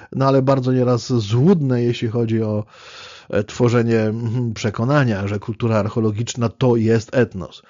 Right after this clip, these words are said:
Kultura archeologiczna to jest zespół zabytków, a nie etnos. No ale zostawmy to. W Imieńkowcach widziano Finno-Ugrów, Turków,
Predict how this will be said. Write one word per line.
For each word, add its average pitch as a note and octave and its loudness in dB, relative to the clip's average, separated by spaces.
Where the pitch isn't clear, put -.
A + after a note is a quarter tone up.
Kultura B2+ 2
archeologiczna A#2 0
to B2+ 2
jest A#2+ 4
zespół B2 0
zabytków, C3 0
a A#2 -2
nie A#2+ 0
etnos. - -10
No C3+ -2
ale D3 4
zostawmy B2+ 0
to. - -20
W - -10
Imieńkowcach D#3 0
widziano C3 0
Finno-Ugrów, C3+ -2
Turków, C#3 -2